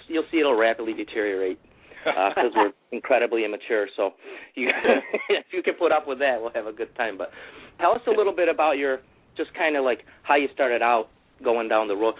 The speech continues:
Speaker 1: You know, Mike and I were talking today about how, how things evolve, and your story is really good to, to explain that. Can you just start out with where you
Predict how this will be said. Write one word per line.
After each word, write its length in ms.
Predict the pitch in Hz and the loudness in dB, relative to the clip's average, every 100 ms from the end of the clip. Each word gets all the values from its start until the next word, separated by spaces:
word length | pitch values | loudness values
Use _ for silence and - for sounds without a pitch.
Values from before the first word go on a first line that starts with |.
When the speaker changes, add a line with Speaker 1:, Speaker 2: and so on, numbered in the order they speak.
| - | -8
Speaker 1:
You 60 | 143 | -2
know, 120 | 156 | 0
Mike 180 | 160 175 | 2 0
and 80 | 165 | 2
I 60 | 143 | 2
were 80 | 135 | 2
talking 280 | 151 135 | 0 -2
today 180 | - 139 | -4 -2
about 200 | 131 107 | 2 0
how, 140 | - 110 | 0 -2
how 160 | - 127 | 0 -2
things 200 | 143 120 | -2 -4
evolve, 400 | 110 101 113 110 | -4 2 2 2
and 120 | 98 90 - _ _ - | -2 -10 -20 _ _ -12
your 240 | 139 139 - | -2 -2 2
story 220 | 135 113 | 4 4
is 60 | 110 | 2
really 220 | 113 98 | -2 -2
good 180 | 95 98 | -2 -6
to, 80 | 92 - - 110 | -6 -12 -16 -8
to 120 | 101 - - - - | -8 -8 -18 -16 -8
explain 400 | 104 - 110 107 | -8 -4 -4 -2
that. 140 | 101 | -4
Can 100 | 117 | -4
you 60 | 104 | -6
just 160 | 123 - | -8 -2
start 180 | 139 | 2
out 180 | 123 123 | 4 4
with 120 | 113 | 2
where 160 | 110 127 | 2 2
you 100 | 117 | 2